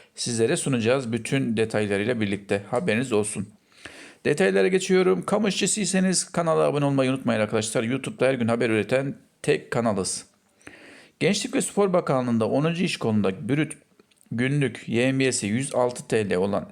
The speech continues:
evli iki çocuklu, eşi çalışmayan işçinin bu Aralık ayında yüzde yirmi vergi kesintili maaşı, ikramiyesi ve de tediye hesabı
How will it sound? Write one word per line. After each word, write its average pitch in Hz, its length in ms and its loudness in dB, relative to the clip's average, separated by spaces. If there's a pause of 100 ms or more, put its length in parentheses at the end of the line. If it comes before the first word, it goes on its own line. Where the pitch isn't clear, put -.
evli 131 320 0
iki 127 200 -4
çocuklu, 101 600 -4 (540)
eşi 147 280 -2
çalışmayan 139 540 0
işçinin 135 520 -2 (220)
bu 170 160 4
Aralık 139 320 2
ayında 101 340 0
yüzde 135 340 -2
yirmi 139 340 -2
vergi 131 260 0
kesintili 92 500 -4
maaşı, 131 480 2
ikramiyesi 151 840 -2
ve 147 100 0
de 156 100 -2
tediye 135 300 -2
hesabı 117 540 0